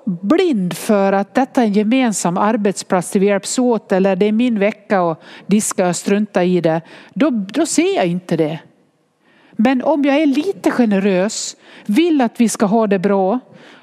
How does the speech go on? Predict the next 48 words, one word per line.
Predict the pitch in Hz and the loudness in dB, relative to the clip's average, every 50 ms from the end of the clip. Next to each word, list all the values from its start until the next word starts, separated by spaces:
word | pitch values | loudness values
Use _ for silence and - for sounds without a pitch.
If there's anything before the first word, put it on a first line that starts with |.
| - - | -4 -2
då | 302 302 | -2 0
ser | - - - 320 311 | 0 0 0 2 2
jag, | 262 226 208 | 2 2 0
"Och | 277 247 214 226 | 0 0 0 0
visst, | 302 311 254 - - - - 233 | 0 0 0 -4 -8 -4 -2 0
ja, | 226 | 0
det | 214 | 2
är | 254 | 2
ju | 254 247 233 | 2 2 2
jag | 285 294 277 226 | 2 0 0 0
som | - - 202 | 0 -2 -2
ska | - - 220 208 | 0 0 0 0
diska, | 180 185 247 254 - - - - - - 220 | 2 2 0 0 0 -2 -6 -8 -6 -2 0
jag | 208 220 226 | 0 0 0
slarvar | - - 240 233 247 254 240 208 | 0 0 0 0 2 0 0 0
med | 190 180 170 | 0 0 0
det, | 190 | 2
eller | 190 185 190 208 226 | 2 2 2 2 0
jag | 240 247 240 | 0 0 0
plockar | - 254 254 - 247 | -2 -2 0 0 0
ur | 247 269 285 277 | 2 2 0 0
diskmaskin, | 220 220 254 247 - - - 240 226 - 240 233 240 240 226 - - - - | 0 0 -2 -2 -4 -4 -4 -4 -2 0 0 0 0 -2 -4 -6 -14 -20 -12
sätter | - - 254 226 - 240 226 | -4 -2 -2 0 0 0 0
in | 226 220 208 208 | 2 0 0 0
nytt", | 208 240 240 - _ - - - | 0 -2 -2 -4 _ -14 -8 -4
du | 208 262 | 0 0
vet, | 254 220 175 - - | 0 0 0 -2 -2
allt | - 220 208 - | -2 0 0 0
det | - | 0
där. | 170 170 170 180 208 214 _ _ _ - - - - - _ _ _ _ _ _ _ _ _ _ _ - | 0 0 0 -2 -4 -6 _ _ _ -20 -20 -20 -20 -20 _ _ _ _ _ _ _ _ _ _ _ -2
Och | 240 254 214 | -2 0 2
vissa | 302 330 - - - 320 262 | 2 0 0 -2 -2 -2 0
får | - 262 247 | 0 0 2
göra | 254 247 | 2 2
det | 247 226 | 0 0
hela | 190 175 - 277 302 302 285 254 226 | -2 -2 0 0 2 2 2 0 0
tiden, | - 220 202 190 170 170 175 180 - - _ _ _ _ - - - - - | 0 0 0 2 2 0 -2 -4 -10 -14 _ _ _ _ -20 -20 -20 -20 -8
andra | - - 254 285 269 240 277 226 202 | -4 -2 0 0 2 2 0 0 -2
ser | - - - 262 247 233 | -2 -2 0 0 0 2
det | 190 180 180 | 2 0 0
aldrig. | - - 180 190 196 180 175 165 160 160 160 - - - _ _ _ _ _ - - - _ _ _ _ _ _ _ _ _ | 0 0 2 2 2 0 0 -2 -2 -4 -6 -12 -18 -20 _ _ _ _ _ -20 -20 -20 _ _ _ _ _ _ _ _ _
Men | - 214 240 262 247 247 247 247 | 0 2 2 2 2 2 2 2
mellan | 269 302 349 349 349 359 311 262 | 2 2 0 0 0 0 -2 -2
raderna | 254 247 247 262 240 240 226 196 185 185 180 | 0 0 0 0 0 0 0 0 0 0 -2
så | - - - | -2 -4 -6
står | 180 - - - 285 269 247 | -6 -4 -2 -2 0 0 2
ju | 214 196 | 2 0
berättelsen | 180 214 226 262 262 - _ - 170 151 - - - 175 165 165 190 214 | 0 0 0 0 -2 -4 _ -8 -6 -4 -2 -2 -2 -2 -2 -2 -2 -4